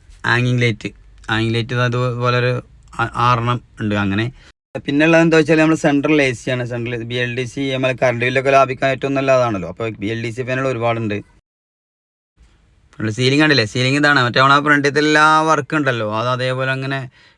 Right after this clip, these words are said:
ഡിസൈൻ ചെയ്ത് വെച്ചിരിക്കുകയാണ്. ഉം. പിന്നെ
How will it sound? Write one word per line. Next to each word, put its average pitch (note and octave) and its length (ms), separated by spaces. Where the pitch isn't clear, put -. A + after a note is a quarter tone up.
ഡിസൈൻ B2 260
ചെയ്ത് B2 200
വെച്ചിരിക്കുകയാണ്. G#2 420
ഉം. A2 160
പിന്നെ D3 140